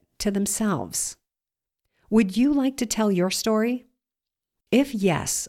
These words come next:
I would love to hear from you, so I can have you as a guest on the podcast in season four.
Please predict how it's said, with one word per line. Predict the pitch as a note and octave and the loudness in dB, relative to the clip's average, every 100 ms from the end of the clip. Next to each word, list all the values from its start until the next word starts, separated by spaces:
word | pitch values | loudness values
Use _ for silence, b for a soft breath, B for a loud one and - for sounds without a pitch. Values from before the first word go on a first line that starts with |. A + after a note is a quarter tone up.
| - | -4
I | F#3 A3 | 0 2
would | A#3+ G3+ | 2 0
love | G3 G3 F#3 E3+ | 0 0 0 -2
to | E3 | -4
hear | D#3+ D#3 | -4 -4
from | - D3+ | -2 -2
you, | A#2+ A#1+ - _ _ _ - | -2 -6 -12 _ _ _ -6
so | - D3 G3+ - | 0 2 2 0
I | F3 | -2
can | G3+ | -2
have | G3+ B3 A#3 | 0 0 0
you | E3+ - | 0 0
as | D#3+ E3 | -2 -2
a | |
guest | G#3+ A#3 F#3 - - | -2 0 -2 -2 -2
on | F3 F#3 | 0 0
the | G3 | -2
podcast | - A3 G#3+ F3 D3+ - | -2 -4 -2 -4 -4 -4
in | - G3+ | -2 0
season | G3+ - D3 D3+ | 0 -2 -2 -4
four. | D#3+ - F#3+ C#3 - | -4 -4 -2 -2 -4